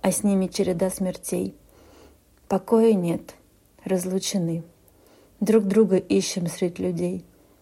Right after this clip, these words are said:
А помнишь ту, где я была почти что спасена тобою — но гильотины страшный нож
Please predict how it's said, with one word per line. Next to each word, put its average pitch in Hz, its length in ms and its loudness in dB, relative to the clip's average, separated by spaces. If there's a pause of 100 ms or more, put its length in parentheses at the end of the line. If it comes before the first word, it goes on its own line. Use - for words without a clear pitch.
(420)
А 202 100 4
помнишь 233 500 6
ту, - 180 -4
где 202 260 4
я 220 120 6
была 214 320 2
почти 220 520 -2
что 226 200 2
спасена 226 560 0
тобою — 190 500 0 (680)
но 233 240 6
гильотины 220 680 6
страшный 185 600 0
нож 185 340 -2